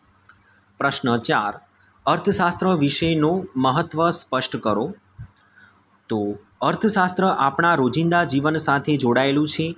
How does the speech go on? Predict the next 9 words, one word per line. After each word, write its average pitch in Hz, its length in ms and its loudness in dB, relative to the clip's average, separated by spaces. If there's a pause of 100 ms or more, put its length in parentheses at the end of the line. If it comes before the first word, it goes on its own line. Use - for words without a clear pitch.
(120)
માનવીની 151 560 2
દરેક 156 360 2
પ્રવૃત્તિ 156 380 2
આર્થિક 131 540 -2
લાભ 147 340 0
અને 143 220 2
ગેરલાભ 139 480 0
સાથે 135 340 0
સંકળાયેલી 127 840 -2